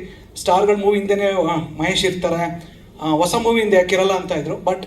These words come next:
ಇಂಥ ಒಂದು ಸಿನಿಮಾನ ನೋಡಿದ ತಕ್ಷಣ ಹೇಳ್ಕೊಂಡಿದ್ದು ನನಗೆ ಖುಷಿ ಆಗುತ್ತೆ. ಇಂಥ ಟೀಮ್ ಜೊತೆ ನನ್ನ ರೀಚ್ ಕಂಪ್ನಿ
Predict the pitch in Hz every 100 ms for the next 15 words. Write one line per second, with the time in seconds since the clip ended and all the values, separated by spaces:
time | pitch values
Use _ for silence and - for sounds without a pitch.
0 | - 202 262 285 269 247 214 208 - 208
1 | 214 208 180 196 190 175 190 175 175 175
2 | 170 185 226 - - - - - 151 185
3 | 269 262 233 233 214 196 185 165 165 196
4 | 214 208 214 214 202 190 202 220 - -
5 | 160 165 196 196 202 208 202 185 196 233
6 | - -